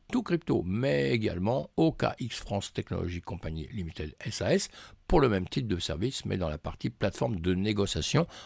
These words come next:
Ensuite viennent les projets Cifre Alpha Beto L D A, conservation, achat, vente fiat et échange crypto, tout crypto. Et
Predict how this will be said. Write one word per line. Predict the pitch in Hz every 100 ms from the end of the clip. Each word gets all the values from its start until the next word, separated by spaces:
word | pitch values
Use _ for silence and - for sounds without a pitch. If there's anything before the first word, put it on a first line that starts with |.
| -
Ensuite | 127 143 - 120 87
viennent | 85 139 117
les | 87
projets | - 80 107 175 - - - -
Cifre | - - 196 - - 156
Alpha | 123 - - 139
Beto | 95 87 127 - - 127 - -
L | 120 101
D | 90 87
A, | 104 151 -
conservation, | 180 160 123 87 82 - 151 -
achat, | 131 - 107
vente | 92 87 -
fiat | - 147 -
et | 92
échange | 95 - 139 -
crypto, | - 101 143 156 151
tout | 208
crypto. | 185 165 151 131 - - - - -
Et | 175 185